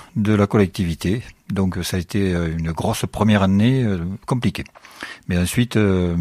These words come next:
les travaux n'ont pas, je dirais, tardé, compte tenu aussi de la vétusté de, du parc foncier, donc immobilier,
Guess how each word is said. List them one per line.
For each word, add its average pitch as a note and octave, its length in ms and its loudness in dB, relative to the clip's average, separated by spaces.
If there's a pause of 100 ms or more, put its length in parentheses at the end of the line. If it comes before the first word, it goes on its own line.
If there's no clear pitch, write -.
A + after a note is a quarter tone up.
(120)
les F2 160 0
travaux F2 640 0 (520)
n'ont F2 180 -4
pas, E2 300 0
je G2+ 120 -8
dirais, F2 340 -4 (320)
tardé, A2 420 4 (380)
compte F#2+ 240 0
tenu G2 240 4
aussi G#2+ 300 -2
de F#2+ 80 -2
la E2+ 340 -2
vétusté G2 600 -2
de, D#2 380 -4 (160)
du F2 140 -2
parc - 480 -4
foncier, - 580 -4
donc E2+ 160 -2
immobilier, E2+ 540 0